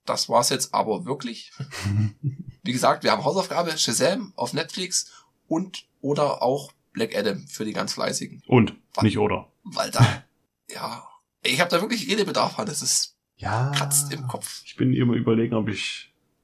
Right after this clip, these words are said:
Speaker 2: diesen Sonntag schon gehe. Allein einfach, zack, ins Kino.
Speaker 1: Ja, eher da nicht mehr läuft.
Speaker 2: Eben.
Speaker 1: Gut, dann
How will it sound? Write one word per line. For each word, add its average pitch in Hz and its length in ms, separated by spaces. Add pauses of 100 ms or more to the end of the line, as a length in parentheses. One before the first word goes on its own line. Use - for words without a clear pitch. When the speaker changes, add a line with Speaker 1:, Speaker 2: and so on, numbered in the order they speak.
Speaker 2:
diesen 127 220
Sonntag 107 480
schon 101 180
gehe. 98 300 (300)
Allein 104 360
einfach, 104 400
zack, - 280
ins 113 120
Kino. 110 440 (140)
Speaker 1:
Ja, - 180 (220)
eher 127 180
da 120 100
nicht 123 120
mehr 117 100
läuft. 87 380 (220)
Speaker 2:
Eben. 123 260
Speaker 1:
Gut, - 120 (180)
dann 143 340